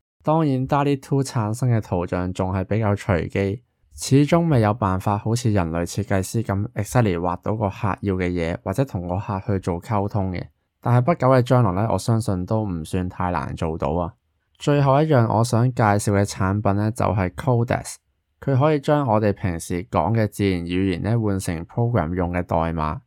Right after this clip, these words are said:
對於工程師固然係有幫助，但最令我期待嘅呢，就係好似阿樂呢啲唔識 coding 嘅人呢，都可以嘗試設計程式。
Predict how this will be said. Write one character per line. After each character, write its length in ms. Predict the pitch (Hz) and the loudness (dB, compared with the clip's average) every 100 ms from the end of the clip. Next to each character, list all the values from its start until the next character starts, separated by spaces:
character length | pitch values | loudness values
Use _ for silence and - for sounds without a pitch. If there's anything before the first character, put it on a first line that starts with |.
| _ _ _ _ | _ _ _ _
對 160 | 139 135 | 2 4
於 140 | 170 | 2
工 240 | 175 165 | 2 0
程 240 | 156 110 92 | 0 -2 -2
師 260 | - 127 | -2 -4
固 160 | 127 113 | 0 0
然 140 | 98 | 0
係 160 | 87 92 | -2 -2
有 160 | 82 92 | -2 0
幫 280 | 101 104 | 0 0
助， 280 | 104 90 78 - _ _ _ | 0 0 -2 -10 _ _ _
但 220 | 120 120 | 2 2
最 180 | 123 135 | 4 4
令 140 | 123 | 4
我 120 | 110 117 | 2 -2
期 240 | - 90 | -2 0
待 80 | 95 | 0
嘅 120 | 110 | 2
呢， 140 | 127 | 0
就 100 | 127 | 0
係 160 | 95 98 | -2 -2
好 160 | 101 117 | -2 -4
似 180 | 120 110 | -2 0
阿 140 | 104 | 2
樂 120 | 98 | 2
呢 100 | 120 | 0
啲 220 | 120 123 | 0 -2
唔 160 | 95 92 | -2 -6
識 100 | - 123 | -6 -6
coding 440 | - 139 131 87 | -2 0 0 0
嘅 80 | 90 | 0
人 200 | 98 78 | 0 0
呢， 140 | 104 120 | -2 0
都 160 | 135 | -2
可 200 | 123 117 | 2 2
以 60 | 120 | 2
嘗 260 | - 80 | 2 -2
試 180 | 80 98 | 0 -4
設 180 | 92 98 | -2 -6
計 220 | - 92 | -2 -2
程 300 | 92 95 87 | 0 -4 -6
式。 200 | 87 104 | -4 -4